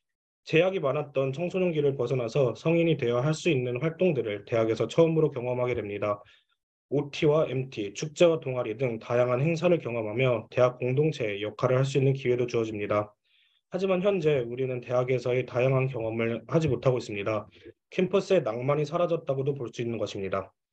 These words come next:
축제와 엠티는 물론 선후배와의 얼굴도 모르고 심지어 학우들의 얼굴도 모른 채 일, 이 년이라는 시간이 흘러버렸습니다. 코로나 학번이라고 불리는 저와 저희 팀원인 이공이일 학번 학우들은 올해 맞이한 신입생들에게 학교 경험의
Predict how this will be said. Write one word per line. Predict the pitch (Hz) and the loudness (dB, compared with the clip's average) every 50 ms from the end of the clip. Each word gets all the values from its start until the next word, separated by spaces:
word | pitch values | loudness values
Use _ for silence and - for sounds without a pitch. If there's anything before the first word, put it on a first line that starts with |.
| _ _ _ _ _ _ _ | _ _ _ _ _ _ _
축제와 | - - 202 196 - - 214 208 202 165 | -8 -8 -8 -2 2 4 4 4 4 2
엠티는 | 131 131 135 135 135 170 165 156 139 | 0 -2 -4 -6 -6 -6 -4 -4 -4
물론 | 123 123 120 117 117 117 117 | -4 -4 -4 -2 -4 -4 -2
선후배와의 | - 170 180 185 180 180 175 160 156 151 151 156 165 160 156 - | -2 0 0 2 2 4 4 4 4 2 0 0 0 -2 -4 -4
얼굴도 | - 123 135 135 143 170 170 156 135 117 | -4 -4 -4 -2 -2 -2 -2 -2 -4 -6
모르고 | 113 117 120 123 127 117 - - - 113 110 107 | -6 -4 -4 -2 -2 -4 -4 -4 -4 -2 -2 -2
심지어 | 110 - - 170 165 151 156 165 160 | -4 -2 0 2 2 4 4 4 2
학우들의 | 143 175 185 185 214 214 202 196 170 | 2 -2 -4 -2 -2 -2 0 0 0
얼굴도 | 139 117 113 127 131 127 131 120 | 0 0 -2 -4 -6 -6 -6 -8
모른 | 117 117 110 113 110 | -8 -6 -6 -6 -6
채 | 107 - 143 | -2 0 0
일, | 127 120 147 170 180 180 | 0 2 2 2 2 2
이 | 190 190 | 2 2
년이라는 | 190 180 175 165 156 143 139 135 | 2 2 2 0 0 0 0 -2
시간이 | 135 - 147 139 139 | -2 -4 -4 -4 -2
흘러버렸습니다. | 143 151 156 160 170 151 139 131 120 123 - 110 101 98 104 104 98 - - _ _ _ _ _ _ _ _ _ _ _ _ _ _ | -2 -2 0 0 0 0 0 -2 -4 -6 -8 -12 -8 -4 -4 -4 -4 -4 -8 _ _ _ _ _ _ _ _ _ _ _ _ _ _
코로나 | - - 202 202 214 208 208 202 | -4 0 2 4 4 4 4 2
학번이라고 | 196 190 - 190 190 185 180 175 170 | 0 0 -2 -2 0 2 2 0 0
불리는 | 147 131 120 127 117 117 120 127 123 | -2 -4 -4 -4 -2 -2 -2 -4 -2
저와 | - - 131 127 120 110 | -2 0 2 2 2 2
저희 | 107 - 131 127 131 131 | 2 2 0 0 0 -2
팀원인 | - 180 190 190 190 185 170 135 127 123 120 - - | -2 0 2 4 4 2 2 0 -2 -2 -4 -6 -6
이공이일 | 139 131 131 151 156 139 120 120 127 135 | -4 0 4 4 4 4 4 2 2 0
학번 | 139 135 - 147 139 139 | 0 0 0 0 0 2
학우들은 | 160 160 165 165 131 120 143 143 127 117 - | 0 0 0 -2 -2 0 0 0 0 -2 -4
올해 | - 120 131 143 139 131 | -2 0 2 2 2 2
맞이한 | 120 117 120 120 120 123 117 117 | 0 -2 -2 -2 -2 -4 -4 -4
신입생들에게 | 113 - 185 190 185 - 190 180 160 156 135 113 101 98 110 104 101 98 - | -4 -2 0 0 2 2 0 0 2 0 0 -2 -2 -2 -2 -2 -2 -4 -8
학교 | - - _ - 196 185 | -12 -14 _ -2 0 0
경험의 | 147 143 127 127 123 127 123 120 | 0 0 -2 -2 -2 -4 -4 -6